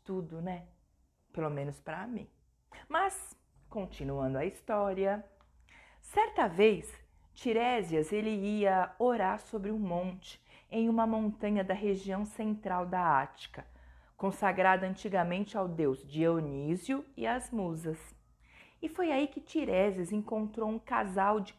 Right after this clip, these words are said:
cobras venenosas copulando, e ambas se voltaram contra ele. Tiresias não pensou duas vezes, ele matou a fêmea, e imediatamente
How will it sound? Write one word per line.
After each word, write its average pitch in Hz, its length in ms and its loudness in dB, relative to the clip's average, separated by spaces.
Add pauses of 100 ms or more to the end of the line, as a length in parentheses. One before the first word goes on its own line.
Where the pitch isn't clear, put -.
cobras 214 420 -2
venenosas 190 640 0
copulando, 160 800 -2 (640)
e 160 180 2
ambas 160 500 -2 (220)
se - 160 -4
voltaram 165 560 2
contra 170 420 -4
ele. 123 380 -4 (640)
Tiresias 190 540 2
não 196 160 -4
pensou 190 480 -8
duas 190 540 -4
vezes, 127 400 -4
ele 160 140 -4
matou 170 440 -6
a - 60 -6
fêmea, 240 580 -8 (440)
e 269 140 -2
imediatamente 269 1400 -2